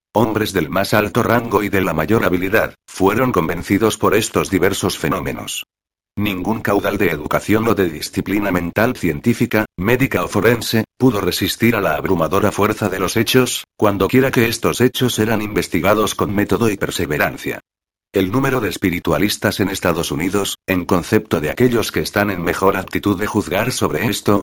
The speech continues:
es de ocho a once millones. Tal es el cómputo del juez Edmonds, que ha tenido una vasta correspondencia sobre este asunto, con cada parte de los Estados Unidos.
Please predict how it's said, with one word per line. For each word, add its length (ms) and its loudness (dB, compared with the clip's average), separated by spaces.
es 220 2
de 160 -2
ocho 260 -2
a 60 0
once 300 0
millones. 600 -2
Tal 180 2
es 160 -2
el 140 2
cómputo 420 0
del 140 -2
juez 320 2
Edmonds, 580 -2
que 160 2
ha 120 0
tenido 340 0
una 180 -2
vasta 380 2
correspondencia 840 0
sobre 280 0
este 200 0
asunto, 480 0
con 220 -2
cada 260 -2
parte 360 2
de 100 -2
los 160 -4
Estados 420 0
Unidos. 540 -8